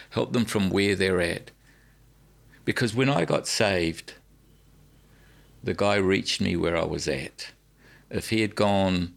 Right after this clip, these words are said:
if he had, if he had done a holier than thou kind of thing and quoted some verses of scripture and told me I was a sinner going to hell, which I expected that he would do, but he didn't. He just reached me where I was at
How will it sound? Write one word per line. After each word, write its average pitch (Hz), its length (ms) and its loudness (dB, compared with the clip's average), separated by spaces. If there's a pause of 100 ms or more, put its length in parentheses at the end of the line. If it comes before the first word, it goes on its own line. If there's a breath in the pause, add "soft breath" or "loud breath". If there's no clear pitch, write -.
(360 loud breath)
if - 180 -4
he 107 200 2
had, 95 280 0 (300 loud breath)
if - 160 -4
he 110 140 2
had 101 300 -4
done 95 220 2
a 87 80 -2
holier 95 560 0
than 87 340 -2
thou 90 360 2
kind 87 360 -2
of 80 120 -4
thing 92 260 -2
and 78 140 -8
quoted - 360 -2
some - 240 -4
verses 95 400 -4
of 92 80 -4
scripture - 520 -4
and 85 100 -6 (360 loud breath)
told 92 280 -2
me 92 140 -2
I 92 120 0
was 90 180 -4
a 90 40 -2
sinner 92 340 -2
going 92 240 -2
to 87 100 -2
hell, 95 140 0
which 95 220 -2
I 104 80 4
expected - 600 -2
that 80 100 0
he 80 100 2
would 92 360 0
do, - 280 -2 (400 loud breath)
but 117 120 0
he 123 100 0
didn't. - 540 -4 (520 loud breath)
He 127 100 -4
just - 360 -4
reached 98 460 -2
me 104 180 2
where 95 240 2
I 95 80 0
was 90 260 0
at 104 460 -2